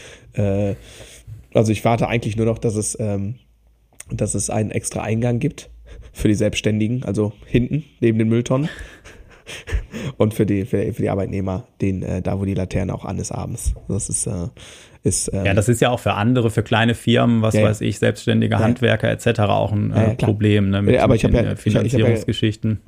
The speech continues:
Speaker 2: Ja.
Speaker 1: deswegen hab ich auch gerade gesagt, selbstständige allgemein,
Speaker 2: Ja.
Speaker 1: generell.
Speaker 2: Ja, ja, ja.
Speaker 1: Äh, und nicht, äh, äh, Musiker, sondern, äh, se-, selbstständig. Also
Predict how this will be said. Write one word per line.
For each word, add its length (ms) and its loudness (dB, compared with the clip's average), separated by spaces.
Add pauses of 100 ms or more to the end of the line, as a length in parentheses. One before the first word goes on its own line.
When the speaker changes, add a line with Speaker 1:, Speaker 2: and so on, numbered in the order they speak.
Speaker 2:
Ja. 120 -2
Speaker 1:
deswegen 280 0
hab 80 -2
ich 100 -4
auch 80 0
gerade 200 -2
gesagt, 240 -4
selbstständige 580 -2 (240)
allgemein, 540 2
Speaker 2:
Ja. 80 4
Speaker 1:
generell. 400 -2 (180)
Speaker 2:
Ja, 100 4
ja, 140 6
ja. 180 0 (300)
Speaker 1:
Äh, 240 0
und 220 -6
nicht, 400 -2
äh, 240 0
äh, 300 -6
Musiker, 520 -2
sondern, 320 -2 (120)
äh, 100 -4
se-, 200 -6 (120)
selbstständig. 600 -2
Also 220 -2